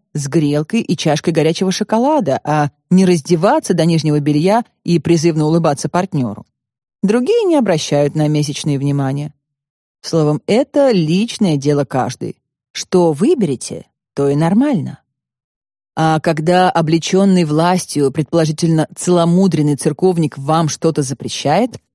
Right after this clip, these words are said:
это не совсем нормально. Церковная покаянная книга, написанная Бедой Достопочтенным примерно в семисотом году, не только запрещала мужчине сближаться с менструирующей женщиной, которая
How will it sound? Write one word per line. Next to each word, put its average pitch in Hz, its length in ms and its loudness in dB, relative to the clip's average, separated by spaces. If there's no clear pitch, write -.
это 285 260 0
не 208 120 2
совсем - 400 -8
нормально. - 480 -10
Церковная 190 680 2
покаянная 175 640 2
книга, 190 420 2
написанная 180 680 0
Бедой 160 600 0
Достопочтенным 165 920 0
примерно 175 520 0
в - 80 -12
семисотом 170 640 0
году, 147 400 -2
не 180 180 2
только 339 420 0
запрещала 220 500 2
мужчине 190 640 2
сближаться 185 880 0
с - 160 -6
менструирующей 180 840 0
женщиной, 180 480 0
которая 160 460 0